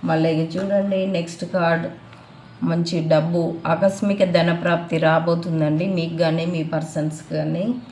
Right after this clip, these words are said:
ద స్టార్ లెవెల్‌లో మీరు ఉండబోతున్నారు. మీకు ఆకస్మిక ధన ప్రాప్తి వచ్చినాక మీ గురించి అయితే,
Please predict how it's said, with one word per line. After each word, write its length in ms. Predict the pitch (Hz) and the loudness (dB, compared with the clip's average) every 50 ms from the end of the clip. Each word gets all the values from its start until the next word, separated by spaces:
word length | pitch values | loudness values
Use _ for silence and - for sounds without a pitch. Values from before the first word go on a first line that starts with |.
| - - - - - - - - - | -20 -20 -20 -20 -20 -20 -12 -6 0
ద 140 | 160 165 160 | 2 2 2
స్టార్ 500 | 160 - - 190 175 180 190 185 190 185 | 2 0 2 2 4 4 4 4 2 2
లెవెల్‌లో 640 | 165 160 156 156 156 156 160 185 208 269 294 294 - - - - - - - | 2 2 4 4 4 4 4 6 6 6 4 2 -2 -10 -18 -20 -14 -6 -2
మీరు 300 | 160 160 170 170 165 180 | 0 2 2 2 2 2
ఉండబోతున్నారు. 1000 | 214 233 226 185 170 165 160 165 165 170 165 170 165 160 156 151 151 151 165 190 220 233 - - - | 2 0 0 2 2 0 0 0 0 -2 0 0 0 0 2 2 2 0 0 -2 -2 -4 -6 -6 -4
మీకు 240 | 170 180 180 - 196 | -4 -2 0 2 2
ఆకస్మిక 640 | 165 160 160 156 196 196 - - 202 202 202 220 | 2 2 2 2 0 0 0 -2 -4 -2 0 0
ధన 280 | 190 185 180 170 180 180 | 2 2 2 2 0 -2
ప్రాప్తి 600 | 175 - 185 170 175 175 - - 196 190 - - 147 | -2 0 0 0 -2 -2 -4 -2 -2 -2 -2 0 0
వచ్చినాక 840 | 160 160 - - - 202 196 180 156 156 160 165 156 160 165 165 165 - - - - - - - 165 | 0 -2 -2 -2 -2 0 0 0 0 -2 -2 -2 -2 -2 -2 -4 -8 -12 -16 -20 -20 -20 -12 -4 0
మీ 420 | 160 160 165 175 190 202 208 196 180 | 2 4 4 4 2 2 0 0 -2
గురించి 380 | 190 190 196 202 208 - - 202 | -2 -2 0 0 -2 0 2 2
అయితే, 500 | 180 160 156 165 165 165 165 170 165 | 2 2 2 0 0 0 0 0 -2